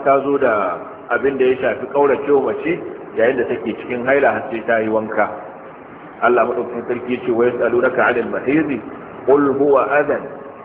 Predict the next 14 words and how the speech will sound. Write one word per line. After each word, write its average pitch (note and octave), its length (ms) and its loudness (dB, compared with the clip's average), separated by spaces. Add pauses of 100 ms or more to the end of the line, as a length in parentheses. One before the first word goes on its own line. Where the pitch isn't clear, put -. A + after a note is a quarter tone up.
(120)
fa'tazilu C#3 720 2
an-nisaa C3 400 2
fil A#2+ 160 -8
mahidi, D#3+ 520 0 (520)
wa A#2 100 2
la C#3 140 6
taqrabuhunna B2+ 720 -2
hatta B2 320 0
yatahurna, A2 640 0
fa A#2+ 80 2
idza A#2+ 240 2
tatahharna B2 640 0
fa'tuhunna B2+ 640 0
min A#2+ 160 -4